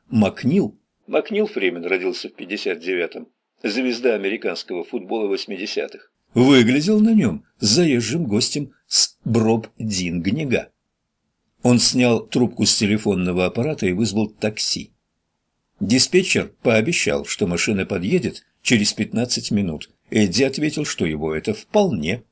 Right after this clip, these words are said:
устраивает. Он положил трубку и схватил ингалятор, лежавший на их дорогом проигрывателе компакт-дисков Sony. «Я потратил полторы тысячи баксов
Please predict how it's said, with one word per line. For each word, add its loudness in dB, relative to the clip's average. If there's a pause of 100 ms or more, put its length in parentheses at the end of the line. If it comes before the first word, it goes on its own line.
(120)
устраивает. -4 (560)
Он 4
положил 2
трубку 0
и 2
схватил 0
ингалятор, 0 (240)
лежавший 2
на 4
их 0 (160)
дорогом 2
проигрывателе 0 (240)
компакт-дисков 0
Sony. 0 (720)
«Я -2
потратил -2
полторы 0
тысячи 0
баксов -2